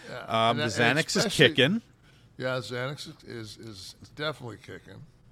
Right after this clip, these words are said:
Speaker 2: We're off the stuttering. Get to that nine billion in just a little bit. Uh, but Jerome, I will say that, yes, Kevin, uh, Kevin's a unique, uh, a unique personality. That's why the podcast works. He's a unique personality. And yeah, the minute you get a sense of humor,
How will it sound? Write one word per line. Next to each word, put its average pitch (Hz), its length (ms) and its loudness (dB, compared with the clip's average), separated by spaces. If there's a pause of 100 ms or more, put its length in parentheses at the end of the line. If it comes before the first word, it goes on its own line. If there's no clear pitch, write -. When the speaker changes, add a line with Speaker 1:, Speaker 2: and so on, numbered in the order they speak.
(220)
Speaker 2:
We're 110 220 4
off 123 180 2
the 165 80 -2
stuttering. 107 640 2 (280)
Get - 180 -4
to - 120 -6
that 104 140 0
nine 110 300 0
billion 110 380 2
in 104 140 -2
just 110 200 -6
a 127 60 0
little 120 200 2
bit. 101 280 4 (360)
Uh, 127 200 10
but 131 180 6
Jerome, 170 480 10
I 143 220 8
will 147 200 8
say 113 300 6
that, 107 180 4
yes, 123 280 6
Kevin, 127 500 2
uh, 104 540 0 (320)
Kevin's 117 400 -2
a 110 60 0
unique, 104 520 -4
uh, 90 280 0 (280)
a 104 80 -8
unique 104 380 -8
personality. 92 500 -8
That's 139 160 -4
why 175 100 6
the 175 60 4
podcast 208 540 0
works. 277 260 -2
He's 87 160 -8
a 92 40 -4
unique 123 280 -4
personality. 135 680 -6 (1000)
And 107 160 -2
yeah, 101 200 4
the 90 100 -4
minute 101 240 -2
you 98 80 -4
get 101 180 2
a 95 60 -4
sense 104 300 -2
of 107 80 -8
humor, 80 340 -4